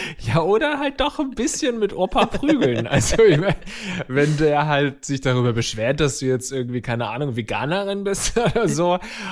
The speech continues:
Speaker 1: und dann sagt, „Kannst du nicht ein kleines Stück von der, vom Truthahn fressen?“,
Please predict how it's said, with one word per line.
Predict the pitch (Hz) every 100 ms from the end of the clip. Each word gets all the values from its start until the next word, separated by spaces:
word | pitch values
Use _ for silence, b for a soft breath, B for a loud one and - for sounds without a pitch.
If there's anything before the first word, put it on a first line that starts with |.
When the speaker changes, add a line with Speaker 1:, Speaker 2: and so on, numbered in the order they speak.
| 180
Speaker 1:
und | 151 143 127
dann | 143 143
sagt, | 131 -
„Kannst | 127 127
du | 135
nicht | 131 127
ein | 123
kleines | 117 104 120 151 143
Stück | - 131 131
von | 131 120
der, | 123 120 120 120
vom | 127 117
Truthahn | - 143 131 117
fressen?“, | 117 110 120 165